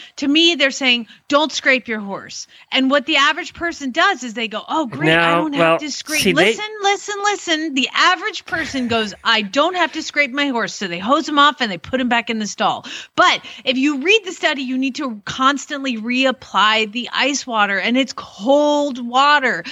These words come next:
Speaker 2: Right.
Speaker 1: So by saying,
Speaker 2: 'Cause there was
Speaker 1: "Don't
Speaker 2: always that
Speaker 1: scrape,"
Speaker 2: thing about not applying cold water too, right?
Speaker 1: Yes,
Speaker 2: Yeah.
Speaker 1: and you got, I mean,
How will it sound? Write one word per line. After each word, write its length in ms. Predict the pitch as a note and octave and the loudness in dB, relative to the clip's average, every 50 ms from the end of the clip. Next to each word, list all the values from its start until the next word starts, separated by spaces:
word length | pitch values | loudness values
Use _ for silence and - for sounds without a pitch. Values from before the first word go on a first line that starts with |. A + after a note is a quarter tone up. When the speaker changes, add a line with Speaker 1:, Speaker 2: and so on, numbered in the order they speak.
| - - | -8 -4
Speaker 2:
Right. 120 | A#2+ A#2 G#2+ | -2 0 2
Speaker 1:
So 200 | G2+ - D4 B3 | 2 2 0 2
by 260 | A3 D4+ C#4+ D4 C#4+ | 2 2 2 2 2
saying, 300 | - - F4 E4 D#4+ D#4 | -2 -4 -4 -4 0 0
Speaker 2:
'Cause 100 | G3 E3 | 2 2
there 100 | E3 - | 4 4
was 120 | E3 E3 | 2 2
Speaker 1:
"Don't 80 | F3+ F#3+ | 4 4
Speaker 2:
always 160 | G#3 G#3+ F#3+ | 4 4 4
that 80 | F#3 G3 - | 4 2 2
Speaker 1:
scrape," 40 | - | 2
Speaker 2:
thing 160 | F#3+ F#3 E3 | 2 2 2
about 240 | C#3+ C#3 B2 A#2 B2 | 2 2 0 0 0
not 140 | C3+ C3 | 0 0
applying 320 | B2 A2+ - C3+ A2 G#2 G2+ | 0 0 0 0 0 0 0
cold 260 | - F#3 G#3+ F#3 A2 | 0 0 0 0 0
water 260 | G2 F#2+ F2 F2 F2+ | -4 -8 -10 -12 -14
too, 220 | F#2 - D3 B2 F#2 | -8 -6 -4 -4 -4
right? 320 | F2+ G#2 G#2+ A#2 C#3 - _ _ _ - | -2 -2 0 -2 -2 -6 _ _ _ 0
Speaker 1:
Yes, 340 | B3+ F#4+ A#4+ C#5 C5+ B4+ | 2 4 6 6 6 4
Speaker 2:
Yeah. 100 | - - G3 D#4+ | 4 2 0 -2
Speaker 1:
and 100 | C#4 B3 | -4 -6
you 80 | D4+ - | -6 -2
got, 220 | D#4+ E4+ F4 E4 B3 | 2 2 2 4 2
I 80 | C#4+ | 0
mean, 200 | C#4+ C#4 C#4+ C4 | 0 -2 -4 -6